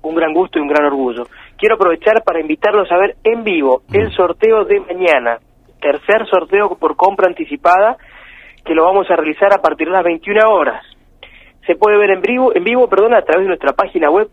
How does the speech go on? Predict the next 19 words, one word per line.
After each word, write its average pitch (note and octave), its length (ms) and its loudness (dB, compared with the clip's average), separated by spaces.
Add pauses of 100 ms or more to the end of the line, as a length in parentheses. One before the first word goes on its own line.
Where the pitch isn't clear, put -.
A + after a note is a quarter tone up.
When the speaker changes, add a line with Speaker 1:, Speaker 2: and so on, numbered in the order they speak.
Speaker 1:
w A3+ 200 -8
w G#3 180 2
w G3+ 260 2
punto A3 480 -2
loteria E3+ 500 0
de E3+ 120 -2
córdoba G3+ 500 2
punto G3+ 300 -4
com F#3+ 220 -2
punto G3 380 -4
a F#3 40 2
r, F3 140 -4
donde D#4 340 -2
también G3+ 560 -2
se D3+ 100 -4
pueden G3 280 -2
ver D3+ 280 -2
en F3+ 200 -8
vivo A3+ 480 -2